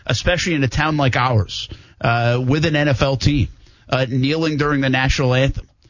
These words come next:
You know, th-, those, the message got blurred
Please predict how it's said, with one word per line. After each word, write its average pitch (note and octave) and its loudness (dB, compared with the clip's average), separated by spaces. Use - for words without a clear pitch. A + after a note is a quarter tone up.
You - -4
know, C3 0
th-, B2+ -8
those, C#3 -2
the D3+ -2
message D3+ -2
got C#3 -2
blurred A#2 2